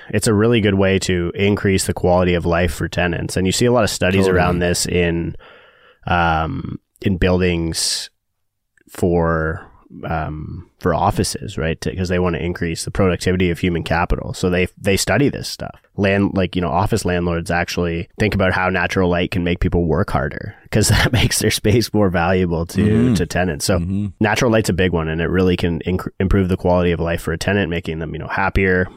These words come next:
Speaker 1: more likely to get up, go to their job, pay their rent, but also more likely to, to, <laughs> you know, be happy and, and to continue to wanna stay in the space and to continue to wanna pay a premium for it if they are. Um,
Speaker 2: Happy tenants, happy landlord.
Speaker 1: Yeah, there you go. So that, that's a real Nick Hill original right
Speaker 2: That's,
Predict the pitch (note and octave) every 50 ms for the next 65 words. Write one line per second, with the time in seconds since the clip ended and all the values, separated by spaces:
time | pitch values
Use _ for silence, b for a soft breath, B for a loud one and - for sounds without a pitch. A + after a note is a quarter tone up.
0 | - - F#2 F2+ E2+ E2+ E2+ - - D#2+ D#2 D#2+ - E2 D#2+ D#2+ - - - E2+
1 | E2+ D#2+ D#2 D#2 - - G#2+ G#2+ G#2+ G2 - - E2+ D#2+ E2 E2 F2 F#2+ G2 G2
2 | F#2 E2+ - - F2 E2 D#2 - - E2+ F2 E2 D#2 D#2 F2 - D#2 D#2+ D2+ -
3 | - - - - E2+ A2+ G#2+ A2 G#2 - B2+ G2+ - - - G#2 F#2+ F#2 G2 G2
4 | F#2+ - G2+ F#2+ F#2+ F#2 F2+ - - F#2+ F#2 F2 - F2+ - F2+ F2+ - G2 F#2+
5 | F#2+ F#2+ F2+ F2+ F2 E2 - F2 G2 G2 F2+ F2 E2 - - F#2 F2+ F2 D#2+ -
6 | - - E2+ E2 E2 D#2+ - - D#2+ D#2 - - - - - - E2+ E2 E2+ E2+
7 | - _ - F#2 F2+ E2+ E2+ - E2+ E2+ D#2+ - E2+ E2+ E2+ E2+ E2+ E2 D#2+ -
8 | E2 E2 D#2 D#2+ D#2 - F2+ F2 E2 - F2+ D#2+ - B B B B B B B
9 | B B B B B B B B - F#2+ F#2 - E2+ B2 A2 - A#2 G#2 G2+ G2+
10 | G2+ F#2+ - - F#2 F2+ F2 G2 F#2 F2 F2 E2+ E2+ E2 E2 E2 D#2+ D#2+ D#2 D#2
11 | D#2 - - - G#2+ A2+ B2 A#2 G2 - - G#2 G#2 G#2 G2 G2+ G#2+ A2 G#2 G2+
12 | F2 - - G2+ - - G#2+ A2+ - A#2 G2 G2 G#2 G#2+ G2+ G2 F2+ - - F#2
13 | F2+ F2 F2 E2+ - F2+ F2 F2 F2+ F#2+ G2+ A2 - -